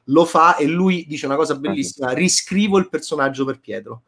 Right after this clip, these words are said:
Speaker 1: Cioè mi mette, io non lo volevo prendere, ma non perché mi stava sulle palle Castellitto, ma non, non pensavo che potesse farcela. Arriva,
Speaker 2: Sì,
Speaker 1: fa il
Speaker 2: sì.
Speaker 1: provino e io ri-, e io dico, mi rivolgo a un mio amico assistente e dico: "Cazzo, devo riscrivere".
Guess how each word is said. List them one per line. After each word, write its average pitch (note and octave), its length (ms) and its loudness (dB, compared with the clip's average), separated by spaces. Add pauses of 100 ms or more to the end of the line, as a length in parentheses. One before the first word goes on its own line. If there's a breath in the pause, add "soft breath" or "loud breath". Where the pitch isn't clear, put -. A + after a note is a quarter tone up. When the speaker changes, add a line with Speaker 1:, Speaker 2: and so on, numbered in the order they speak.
Speaker 1:
Cioè - 160 2
mi E3 140 6
mette, F#3+ 540 4
io G3+ 120 4
non G3+ 160 8
lo G#3 80 6
volevo G#3+ 300 6
prendere, B2+ 340 2
ma B2 80 -2
non C#3+ 200 -4
perché A#2 220 -10
mi A#2+ 120 -4
stava A#2 240 -4
sulle B2 160 -6
palle B2+ 240 -4
Castellitto, B2 640 -4 (340 loud breath)
ma C3+ 120 0
non, F3 360 4
non G#3 220 6
pensavo G3+ 440 4
che E3+ 100 0
potesse E3 360 -2
farcela. A#2+ 640 -2 (220)
Arriva, D#3 440 -2
Speaker 2:
Sì, B2+ 60 0
Speaker 1:
fa F3+ 80 0
il E3+ 80 2
Speaker 2:
sì. G3 40 -10
Speaker 1:
provino G3+ 480 0
e E3 80 2
io E3+ 180 4
ri-, D#3+ 140 -2
e - 100 -2
io G3 160 2
dico, F3 560 -2
mi D#3 140 -2
rivolgo D#3+ 540 2
a C3 220 2
un D3 100 -4
mio D#3+ 120 0
amico D#3+ 560 2
assistente D#3 640 -4
e D3+ 60 -14
dico: A#2+ 340 -4 (220)
"Cazzo, C#3+ 480 0
devo C#3 180 2
riscrivere". B2 720 -2